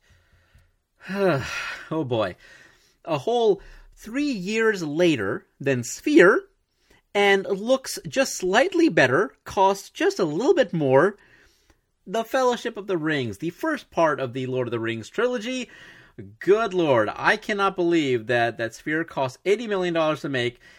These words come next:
and The Fellowship cost ninety-three, and one of them was just a slightly bigger hit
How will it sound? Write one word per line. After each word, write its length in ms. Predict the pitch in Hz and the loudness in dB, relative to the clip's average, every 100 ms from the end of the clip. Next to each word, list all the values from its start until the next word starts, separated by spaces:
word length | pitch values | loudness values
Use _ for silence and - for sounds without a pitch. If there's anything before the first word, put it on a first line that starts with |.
| _ - | _ -8
and 460 | 117 113 110 113 | -4 -4 -4 -10
The 60 | 123 | -8
Fellowship 440 | 156 156 - - | -4 -4 -6 -10
cost 420 | - 143 135 131 - - | -6 -2 -2 -4 -12 -18
ninety-three, 1400 | 143 135 131 131 131 131 123 - 123 123 120 95 90 _ _ _ _ _ _ - | -14 -10 -6 -6 -6 -8 -10 -12 -10 -6 -6 -6 -10 _ _ _ _ _ _ -6
and 260 | 135 123 123 | -4 -4 -4
one 140 | 151 | -4
of 60 | 151 | -2
them 180 | 156 | -2
was 200 | 139 120 | -2 -2
just 480 | - - 202 220 - _ _ _ _ | -4 -8 -6 -6 -10 _ _ _ _
a 60 | - | -18
slightly 1000 | - 160 156 170 190 196 190 190 180 | -14 -10 -6 -2 0 0 -4 -4 -6
bigger 540 | 123 135 123 120 120 - _ | -6 -6 -4 -6 -8 -12 _
hit 320 | 107 92 | -18 -18